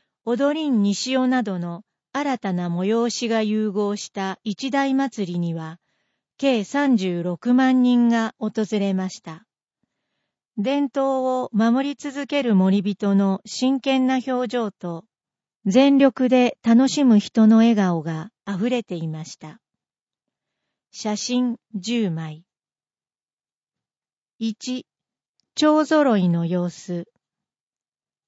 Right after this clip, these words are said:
二、魚町町明かり。三、お旅所のみこし。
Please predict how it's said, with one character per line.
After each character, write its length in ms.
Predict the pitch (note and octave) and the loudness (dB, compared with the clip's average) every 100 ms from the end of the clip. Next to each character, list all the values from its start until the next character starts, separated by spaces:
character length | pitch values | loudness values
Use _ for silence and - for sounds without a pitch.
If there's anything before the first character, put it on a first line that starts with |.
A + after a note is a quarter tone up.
| - | 2
二、 280 | A3 A#3 A3+ _ _ _ _ _ _ _ | 4 4 0 _ _ _ _ _ _ _
魚 540 | - A3+ - C#4 C#4+ | -8 -6 -2 0 2
町 500 | C4 G#3 - F#3 E3+ _ - | 2 0 -4 -8 -8 _ -6
町 360 | G3 G3+ - A#3+ | -2 -2 -2 -2
明 160 | A#3 | -2
か 200 | - F3 | -4 -8
り。 240 | D#3+ D#3+ _ _ _ _ _ _ _ _ _ _ | -8 -14 _ _ _ _ _ _ _ _ _ _
三、 420 | - - A#3+ A#3 - _ _ _ _ - | -12 -4 -2 -2 -6 _ _ _ _ -10
お 100 | A3+ | -6
旅 320 | C#4 C#4 C4+ | -2 -2 -4
所 220 | - B3+ | -4 -2
の 280 | A#3+ A#3+ A#3 - | 0 0 -2 -2
み 180 | G#3 | -2
こ 160 | - G3 | -2 -6
し。 320 | - F3+ F3+ | -6 -12 -12